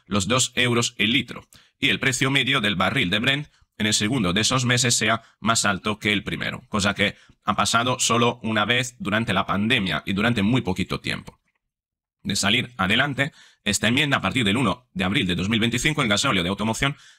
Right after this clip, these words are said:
pagará en concepto de impuesto de hidrocarburo un total de cero cuarenta y siete euros por litro. Bien, el gobierno intentó ya equiparar la fiscalidad del diésel y la gasolina en los presupuestos de dos mil veintiuno, como reclama Bruselas,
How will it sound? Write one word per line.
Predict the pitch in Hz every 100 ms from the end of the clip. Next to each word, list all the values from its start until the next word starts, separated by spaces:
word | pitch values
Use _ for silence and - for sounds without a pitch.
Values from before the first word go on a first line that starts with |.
| -
pagará | 117 - 110
en | 101
concepto | 107 139 101
de | 98
impuesto | 107 127 95
de | 101
hidrocarburo | - - 135 143
un | 120
total | - 143 107
de | 117 123
cero | - 131 127
cuarenta | 113 104 101 98
y |
siete | - - 151 - 127 - _ _ -
euros | 117 123 120
por | - 101
litro. | 107 120 - - - -
Bien, | 98 123 - - -
el | 113
gobierno | 123 156 180
intentó | 151 127 120 143
ya | 101 117
equiparar | 123 110 110
la | -
fiscalidad | 98 95 101 127
del | 98 95
diésel | 131 117 107 -
y | - 123
la | 107 127
gasolina | 101 - 107 131 120 -
en | 104
los | 95
presupuestos | 98 98 127 110
de |
dos | 98
mil | 120
veintiuno, | 113 107 123 123
como | 98 98
reclama | 98 92 123 131
Bruselas, | 190 190 - 113 -